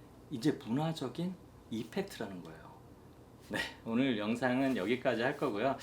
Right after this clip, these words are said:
그래서 하여튼 많이 변화하고 있다라는 걸, 우리 구독자님들이, 형님들이 많으시니까 제가 또 재롱 피우는 차원에서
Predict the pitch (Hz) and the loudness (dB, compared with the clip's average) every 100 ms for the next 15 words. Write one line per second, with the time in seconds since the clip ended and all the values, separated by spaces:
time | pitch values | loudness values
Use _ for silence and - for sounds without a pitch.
0 | - - - 143 143 180 170 95 147 185 | -8 -8 0 2 4 6 6 6 6 4
1 | 131 113 156 165 135 - 123 110 92 92 | 4 6 8 8 6 2 2 2 0 -2
2 | 98 95 104 117 113 131 - 135 123 120 | -2 -2 0 0 0 -2 2 4 4 2
3 | 123 175 190 165 143 90 90 131 - 131 | 2 2 2 2 2 2 2 0 0 -2
4 | 92 90 92 113 95 - 92 95 - 101 | -2 0 2 2 -2 -6 -6 -6 -2 -4
5 | - 98 123 120 117 107 107 151 139 98 | 0 0 0 0 -2 0 2 4 4 4
6 | 120 165 | 6 4